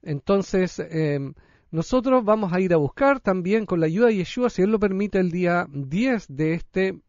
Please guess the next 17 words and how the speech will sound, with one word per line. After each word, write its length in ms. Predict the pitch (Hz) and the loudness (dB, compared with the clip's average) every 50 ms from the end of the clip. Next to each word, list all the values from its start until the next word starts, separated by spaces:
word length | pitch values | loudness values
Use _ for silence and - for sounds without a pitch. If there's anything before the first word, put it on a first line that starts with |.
| _ | _
mes 500 | _ 160 165 170 180 196 208 208 - - - _ _ _ _ _ _ | _ -8 -6 -2 -2 -2 -2 -2 -6 -12 -20 _ _ _ _ _ _
cebada 680 | _ - - - 160 156 160 175 185 190 190 185 190 185 | _ -8 -2 0 0 2 2 2 2 2 2 2 0 0
de 140 | 151 156 | 0 -2
nuevo 380 | 160 160 180 208 226 233 240 226 | 0 0 0 0 0 2 0 2
para 200 | 190 185 175 165 | 0 0 0 0
ver 140 | 160 190 196 | 0 0 0
la 140 | 190 180 160 | 0 -2 -4
situación 520 | - 165 139 143 135 - - 226 226 226 | -6 -8 -8 -6 -8 -6 -4 -2 -2 0
de 100 | 220 214 | 0 0
la 120 | 220 214 | 0 -2
cebada, 400 | - - 196 196 185 131 120 113 - - - - _ _ - _ | -2 0 0 2 2 0 0 -2 -6 -10 -20 -20 _ _ -16 _
entendiendo 520 | - 165 151 175 160 151 160 180 196 196 | -8 -6 -2 -2 -2 -2 -2 -4 -4 -4
que 80 | 185 185 | -4 -4
la 140 | 170 160 160 | -4 -4 -6
cebada 580 | - - 139 131 143 160 160 170 175 190 220 - _ _ _ _ _ - - - - _ | -4 -6 -6 -4 -2 -2 -2 -2 -4 -6 -8 -12 _ _ _ _ _ -20 -20 -20 -20 _
debe 260 | 135 139 151 151 165 | -6 -4 -2 -2 -2
estar 440 | 160 - - - 165 165 196 208 | -4 -4 -4 -2 0 0 -2 -2